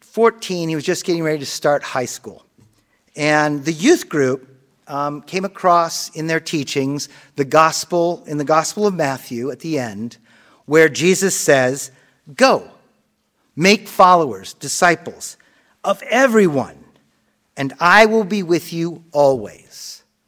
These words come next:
These words, these words in particular, rang out in the ears of this little guy.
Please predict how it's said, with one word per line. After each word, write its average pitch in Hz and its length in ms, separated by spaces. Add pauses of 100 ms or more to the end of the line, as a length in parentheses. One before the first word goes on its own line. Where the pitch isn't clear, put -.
(1200)
These 180 200
words, 190 680 (100)
these 202 280
words 214 240
in 208 80
particular, 180 720
rang 165 400
out 165 380
in 156 100
the 156 200
ears 156 320
of 139 160
this 143 160
little 143 160
guy. 135 360